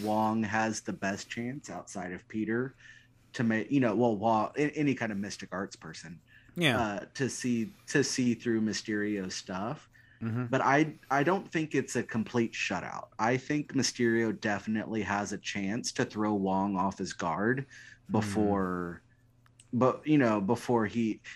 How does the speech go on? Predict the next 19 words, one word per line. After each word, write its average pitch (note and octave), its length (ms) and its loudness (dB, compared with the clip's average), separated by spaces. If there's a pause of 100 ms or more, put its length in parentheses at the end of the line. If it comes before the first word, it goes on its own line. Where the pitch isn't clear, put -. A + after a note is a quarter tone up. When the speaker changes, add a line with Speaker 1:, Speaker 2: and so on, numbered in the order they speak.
Speaker 1:
'cause D3+ 220 4 (340)
do C#3+ 160 8
I C3+ 140 6
think C#3+ 260 -2
Wong A2 520 2 (100)
is G#2 240 -2
ultimately A2 580 0
more F#2+ 220 0
powerful A#2+ 560 0
than D3 140 2
Mysterio? D3+ 600 2
Yes. - 640 -4 (240)
Speaker 2:
Okay. G#2+ 280 -6 (300)
Speaker 1:
Uh, G#2 320 0 (300)
I, B2 260 4
I - 200 6
Speaker 2:
<clears throat> B2+ 80 2
Speaker 1:
think A#2+ 260 2
Wong A2 500 0